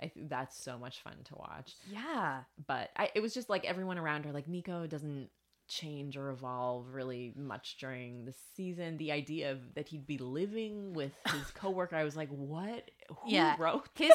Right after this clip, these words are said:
Speaker 2: whole weird affair thing was
Speaker 1: <laughs>
Speaker 2: so, and I mean, I am not a Nico fan, so I was like, "Yep, sounds right. Crazy,
Speaker 1: <laughs>
Speaker 2: illogical behavior sounds like Nico."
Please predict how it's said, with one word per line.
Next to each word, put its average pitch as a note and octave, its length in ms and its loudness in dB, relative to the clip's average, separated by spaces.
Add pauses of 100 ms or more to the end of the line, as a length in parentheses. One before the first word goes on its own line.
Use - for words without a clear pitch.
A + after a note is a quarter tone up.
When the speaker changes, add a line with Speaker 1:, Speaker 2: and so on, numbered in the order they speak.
Speaker 2:
whole D#4 340 8
weird F#3+ 280 6
affair E3+ 360 8
thing F3+ 500 6
was A#3 280 8
Speaker 1:
<laughs> - 80 6
Speaker 2:
so, A#3 600 12 (280)
and A#3+ 140 12
I A#3+ 80 12
mean, A3 180 10
I A3 340 12
am D#3 280 6
not D3+ 200 2
a A#3 80 2
Nico C4 400 8
fan, C#4+ 300 10
so C4+ 100 8
I F#3+ 60 12
was F3 120 6
like, F#3 160 6
"Yep, G#3 280 10
sounds G3+ 520 8
right. F#3+ 460 10
Crazy, A#3+ 1000 12
Speaker 1:
<laughs> - 60 0
Speaker 2:
illogical G#3+ 720 12
behavior A3+ 580 8
sounds F3+ 400 6
like G#3+ 220 4
Nico." G3 520 6